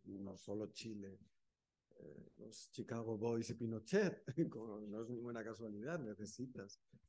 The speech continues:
ese poder. Pero ahí es un actor estatal, eh, con respecto a, a, a, digamos, a,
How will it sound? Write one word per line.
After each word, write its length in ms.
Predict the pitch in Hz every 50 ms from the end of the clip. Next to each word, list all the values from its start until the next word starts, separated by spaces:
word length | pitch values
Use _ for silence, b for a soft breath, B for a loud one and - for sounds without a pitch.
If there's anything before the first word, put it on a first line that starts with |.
| -
ese 220 | - 110 113 127 120
poder. 460 | - - 101 104 127 143 143 143 139 - _ _ _ _ _ _ _ _ _
Pero 200 | - 117 98 101
ahí 140 | 98 98 107
es 160 | 107 107 -
un 80 | 131 120
actor 300 | 113 117 - 127 113 113
estatal, 680 | 117 - - 117 110 - - 127 135 147 156 175 - - _ _ _ _ _ - - - - - - - - - _ -
eh, 380 | 104 92 90 90 90 90 90 90 - - - - - - _ - _ _ _ _ _ _ _ _ _
con 220 | - 107 104 98
respecto 500 | 92 85 - - 107 - - - 120 113
a, 480 | 113 107 104 101 92 87 87 87 87 87 87 - - - -
a, 320 | 101 95 95 90 87 - - -
a, 220 | 95 92 90 92
digamos, 420 | 95 95 95 95 92 101 104 101 98
a, 140 | 98 95